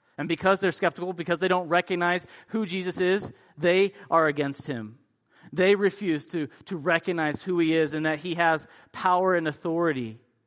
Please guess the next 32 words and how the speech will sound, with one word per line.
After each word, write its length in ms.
over 280
them. 360
And 100
frankly, 280
that's 160
the 60
same 260
position 440
that 120
every 340
unbelieving 720
man 260
or 80
woman 300
finds 260
themselves 400
in 180
today. 480
You 320
are 120
refusing 540
to 140
acknowledge 500
Jesus 600
for 140
who 140
he 160
is 400
and 180
what 140
he's 180
done. 400